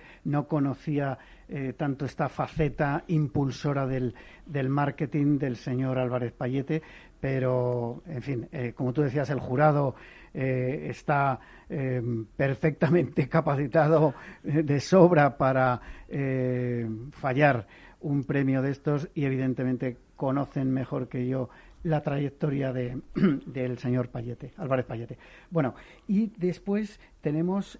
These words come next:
el, eh, Premio Nacional de Marketing, que también es para una empresa, ha sido para una empresa muy reconocida y yo creo que, que ha hecho un esfuerzo ímprobo en los últimos años.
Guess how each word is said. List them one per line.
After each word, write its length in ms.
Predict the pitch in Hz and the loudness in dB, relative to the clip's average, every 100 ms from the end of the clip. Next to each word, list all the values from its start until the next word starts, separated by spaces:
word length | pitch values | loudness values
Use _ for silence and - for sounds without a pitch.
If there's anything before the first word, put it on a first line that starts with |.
| - | -4
el, 440 | 165 185 196 208 - | -2 0 0 -2 -4
eh, 280 | 165 147 143 - | -4 -4 -6 0
Premio 360 | 175 190 208 196 | 4 6 6 4
Nacional 680 | 156 - 151 147 170 165 | 2 0 -2 2 2 2
de 120 | 143 139 | 2 2
Marketing, 560 | 196 - 131 131 120 - - - - - | 0 0 -4 -4 -4 -6 -14 -20 -20 -6
que 380 | 139 131 120 - | -2 -2 -4 -6
también 300 | - 127 147 | -6 -2 -2
es 200 | 135 - | -2 -8
para 260 | - 135 127 | -10 -6 -2
una 140 | 143 | 0
empresa, 640 | 147 156 151 - 135 123 135 | -2 -2 -4 -4 -4 -4 -4
ha 60 | 139 | -8
sido 220 | 139 135 | -4 -4
para 160 | 123 123 | -2 -4
una 80 | 139 | -4
empresa 480 | 131 139 - 123 - | -4 -8 -6 -8 -6
muy 220 | 151 143 | -2 -2
reconocida 720 | 151 147 135 127 151 156 156 - | -2 -2 -4 -4 -4 -2 -2 -4
y 320 | 131 139 123 | -8 -10 -10
yo 140 | 139 | -10
creo 200 | 135 127 | -4 -4
que, 220 | 123 120 - - - - _ - | -2 -6 -6 -14 -20 -20 _ -8
que 640 | 123 120 113 113 117 - - | -4 -2 -4 -6 -8 -12 -12
ha 140 | 147 | -8
hecho 220 | 135 143 | -6 -4
un 240 | 127 135 131 | -2 0 0
esfuerzo 580 | 120 - 123 - 135 - | -2 -6 -8 -6 -8 0
ímprobo 500 | 160 151 120 117 117 | 2 2 2 -2 -2
en 60 | |
los 160 | 113 110 | -4 -6
últimos 380 | 120 127 110 104 | -8 -8 -8 -8
años. 240 | 120 110 | -10 -10